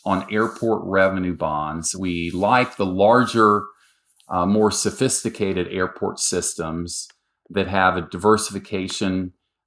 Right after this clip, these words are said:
of revenues through retail, parking,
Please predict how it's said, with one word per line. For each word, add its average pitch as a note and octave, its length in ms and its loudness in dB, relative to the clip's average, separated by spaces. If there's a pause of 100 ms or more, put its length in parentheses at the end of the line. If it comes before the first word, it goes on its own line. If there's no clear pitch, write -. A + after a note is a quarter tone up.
of E2+ 460 0
revenues G#2 800 2
through F2+ 400 -2
retail, G2 960 0 (100)
parking, G2 600 0